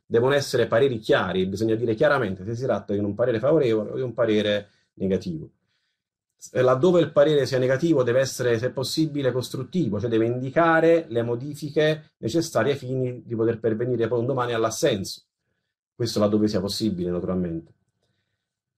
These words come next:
Un altro aspetto importante, le prescrizioni o le condizioni indicate ai fini dell'assenso o del superamento del dissenso devono essere espresse in maniera chiaro, maniera chiara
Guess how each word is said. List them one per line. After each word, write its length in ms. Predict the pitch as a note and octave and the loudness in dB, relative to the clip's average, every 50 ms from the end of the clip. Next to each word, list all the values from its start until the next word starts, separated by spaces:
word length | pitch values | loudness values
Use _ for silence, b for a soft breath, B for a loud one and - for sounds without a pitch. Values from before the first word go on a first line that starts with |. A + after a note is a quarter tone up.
| _ _ - | _ _ 2
Un 100 | E3 E3+ | 2 4
altro 200 | E3+ E3+ F3 D3+ | 4 4 2 -2
aspetto 320 | - - D#3+ D3 - - | 0 0 0 0 0 0
importante, 800 | D3 C#3 C3+ E3 E3 E3 D#3+ - F3+ F3+ F3+ F#3 F3+ F3 F3+ E3+ | -2 0 2 2 2 2 2 2 2 2 2 2 0 2 2 2
le 140 | C#3 C3+ B2+ | 2 2 2
prescrizioni 680 | C3+ B2+ C3 C3 - - D3 C3 - - F#3 F#3 E3 | 2 0 -2 -4 -4 -8 -10 -10 -4 2 4 6 6
o 60 | D3+ D3+ | 6 4
le 80 | D3+ | 2
condizioni 600 | C#3+ D3 C#3+ C3+ C3 B2 - - - C3+ A2+ A2 A2 | 2 0 0 0 -2 -6 -8 -4 -2 0 2 4 4
indicate 680 | A2+ A#2 A#2+ A#2+ C#3 C#3 B2+ G#2 F#2 F#2 F#2+ F#2 F#2 | 2 2 0 0 2 2 2 2 0 -2 -4 -6 -4
ai 140 | - G#2 G2+ | -4 -4 -6
fini 240 | G2+ B2+ C#3+ C#3+ C3 | -4 -2 -2 0 0
dell'assenso 760 | A#2+ A2+ A2+ A2 - - - C3+ A#2+ G2+ F#2+ F#2 - - A#2 | 2 2 0 -2 -2 -2 0 0 2 2 0 -2 -2 -2 0
o 20 | |
del 160 | A#2+ C3 B2 A#2+ | 0 0 0 0
superamento 480 | - B2 A2+ A2+ A#2 B2 B2 A2+ A2 | 0 0 2 2 2 2 0 -2 0
del 140 | G2+ G2+ A2 | -2 -2 -2
dissenso 420 | B2+ C3+ - - C#3+ C#3+ C3 - | -4 -6 -4 -2 0 0 0 0
devono 200 | A#2 A#2 A#2+ B2 | 0 0 0 0
essere 220 | A#2 A2 - B2 B2 | -2 -2 -4 -4 -6
espresse 400 | - - - G#2+ F#2+ G2 - G#2+ | -4 -2 -2 -2 -2 -2 -4 -4
in 60 | G2+ | -2
maniera 340 | G#2+ A#2+ C#3+ C#3+ B2+ A2+ A2 | 0 2 2 2 2 0 -2
chiaro, 760 | - - E3+ D#3+ E3 E3 E3 E3 E3 E3 E3 E3 D#3+ - - | -2 0 2 2 4 4 2 2 4 4 2 2 0 -2 -6
maniera 320 | - A#2+ B2+ C#3 A#2 A2 G#2+ | -4 -2 0 0 2 0 0
chiara 520 | A#2+ D3+ E3 D#3+ D3+ D3 C#3+ C#3+ - - | 0 0 0 0 0 0 -2 -2 -4 -8